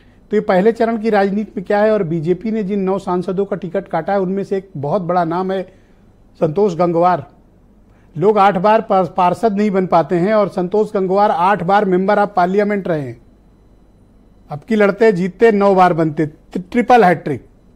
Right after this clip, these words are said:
डबल हैट्रिक वो मार चुके थे। बहन भाइयों, एटी नाइन से उन्होंने राजनीति में, अ, संसदीय राजनीति में कदम रखा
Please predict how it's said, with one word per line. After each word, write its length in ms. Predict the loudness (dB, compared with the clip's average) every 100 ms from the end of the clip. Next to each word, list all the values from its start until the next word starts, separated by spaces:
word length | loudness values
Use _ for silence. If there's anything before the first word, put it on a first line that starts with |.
| _ _ _ -4
डबल 260 | 0 4 4
हैट्रिक 300 | 4 0 2
वो 120 | 2
मार 200 | 4 2
चुके 260 | 0 -2 -2
थे। 200 | -4 -8 -18 -20 -20 _ -20 _ _ -20 -8 0
बहन 160 | 2
भाइयों, 220 | 4 4
एटी 220 | 4 4 2
नाइन 240 | 4 2
से 100 | 4
उन्होंने 280 | 2 4 4
राजनीति 460 | 2 2 -2 -2
में, 240 | -2 -2 0
अ, 300 | -2 -2 -4
संसदीय 440 | -4 -2 0 2
राजनीति 440 | 2 2 0 -6 -4
में 220 | -2 -2
कदम 260 | -2 0 0
रखा 540 | -2 0 0 0 -8